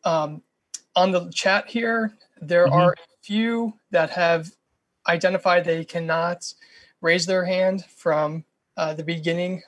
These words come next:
Speaker 1: of the
Speaker 2: The game.
Speaker 1: start. Um,
Speaker 2: Okay.
Speaker 1: so I, I do see they, um, are still here and they, uh, still would like to participate.
Speaker 2: Okay,
Speaker 1: Uh, may I
Speaker 2: uh,
Speaker 1: call the first one that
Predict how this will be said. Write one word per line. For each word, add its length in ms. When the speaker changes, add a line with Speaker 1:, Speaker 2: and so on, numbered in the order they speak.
Speaker 1:
of 260
the 500
Speaker 2:
The 80
game. 200
Speaker 1:
start. 540
Um, 220
Speaker 2:
Okay. 60
Speaker 1:
so 180
I, 220
I 80
do 180
see 180
they, 380
um, 400
are 140
still 280
here 440
and 180
they, 300
uh, 140
still 360
would 200
like 180
to 100
participate. 600
Speaker 2:
Okay, 160
Speaker 1:
Uh, 60
may 140
I 220
Speaker 2:
uh, 40
Speaker 1:
call 240
the 120
first 440
one 340
that 340